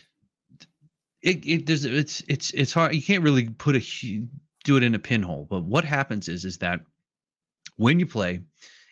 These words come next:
and when you're immersed in role playing and when you're doing these things and you're firing off all your dopamine and your, and your senses and you're feeling good about yourself, you're feeling good about what you're doing, it's that really good sense of, "Okay, I'm, I'm having fun and enjoying." And some people will seek that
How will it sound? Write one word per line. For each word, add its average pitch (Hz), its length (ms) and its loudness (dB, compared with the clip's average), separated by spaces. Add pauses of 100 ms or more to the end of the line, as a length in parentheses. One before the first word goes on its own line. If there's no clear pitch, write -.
and 98 120 -2
when 117 180 4
you're 147 140 6
immersed 127 340 2
in 120 80 0
role 98 220 0
playing 95 400 -2
and 95 100 -4
when 113 100 4
you're 123 100 6
doing 117 220 4
these 107 200 -2
things 90 420 -4
and 95 220 -4
you're 92 160 0
firing 127 420 0
off 123 200 -2
all 123 100 2
your 110 140 0
dopamine 98 560 0
and 90 100 -4
your, 87 220 -8
and 95 180 -6
your 87 180 -4 (200)
senses 123 480 0
and 107 120 4
you're 92 120 2
feeling 127 420 2
good 117 160 2
about 95 220 0
yourself, 170 500 -2
you're 107 80 -2
feeling 107 320 0
good 98 140 2
about 90 160 0
what - 180 -10
you're 87 80 -12
doing, 110 360 4 (520)
it's 104 160 -4
that 101 200 -2
really 110 280 -2
good 107 360 -2
sense 104 440 -2
of, 98 180 -6
"Okay, 95 280 -4
I'm, 90 220 -4
I'm 92 140 -6 (180)
having 113 360 -2
fun 104 240 -4
and 92 100 -4
enjoying." 90 400 -6
And 90 140 -8
some 110 180 -2
people 107 320 -2
will 98 320 2
seek - 480 0
that 98 400 -2